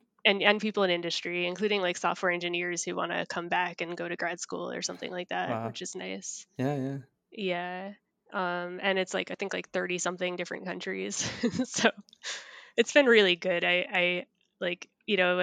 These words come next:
Speaker 1: after we started it up, Alexandra Silva was like, um, wanted to make this into, like, an official committee through sig Plan. So then we, we did, and, like, it's been great. I don't know. <laughs> I just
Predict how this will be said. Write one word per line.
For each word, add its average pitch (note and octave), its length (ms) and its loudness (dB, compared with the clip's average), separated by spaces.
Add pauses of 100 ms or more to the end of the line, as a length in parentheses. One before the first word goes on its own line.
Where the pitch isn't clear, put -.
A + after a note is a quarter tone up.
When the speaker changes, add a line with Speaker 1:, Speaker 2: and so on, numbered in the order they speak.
Speaker 1:
after G3+ 320 6
we G3 80 2
started F#3 340 -4
it F3+ 100 -2
up, F3+ 220 2 (420)
Alexandra F3+ 560 0
Silva F3 420 -2
was F3 220 -6
like, F3+ 640 -8
um, F3+ 560 -4 (720)
wanted F3+ 300 0
to F#3+ 100 0
make F3+ 180 -2
this E3+ 180 -2
into, F3 220 2
like, F3+ 220 -2
an F3 100 -2
official F3+ 420 -4
committee G3 560 2
through F#3 200 -4
sig F3+ 240 -6
Plan. F3 340 -6
So F3+ 160 -6
then F3 160 -6
we, E3+ 340 -4
we F#3 120 -2
did, E3+ 300 -2
and, F3 120 -4
like, F#3+ 440 -10 (540)
it's - 140 -8
been F3+ 160 -2
great. F3 420 -6
I G#3 60 -6
don't F#3 140 -8
know. F#3 300 -6
<laughs> A3 40 -16
I G3 80 0
just - 540 6